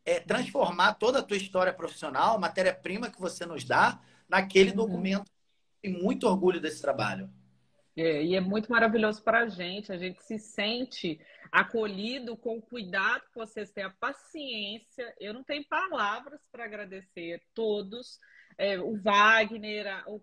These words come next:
Speaker 2: Clésio, a doutora Ana, a Valesca, agora a Samara, com a,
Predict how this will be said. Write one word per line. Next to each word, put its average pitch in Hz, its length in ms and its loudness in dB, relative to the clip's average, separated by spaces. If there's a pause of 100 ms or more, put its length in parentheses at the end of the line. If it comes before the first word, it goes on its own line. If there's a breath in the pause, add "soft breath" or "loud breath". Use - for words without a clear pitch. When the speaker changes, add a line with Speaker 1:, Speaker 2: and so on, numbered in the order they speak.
Speaker 2:
Clésio, 202 580 -6
a 202 180 -8
doutora 208 360 -12
Ana, 202 340 -12
a - 20 -16
Valesca, 196 640 -12
agora 190 280 -12
a - 20 -20
Samara, 202 840 -8
com 208 80 -14
a, 185 80 -14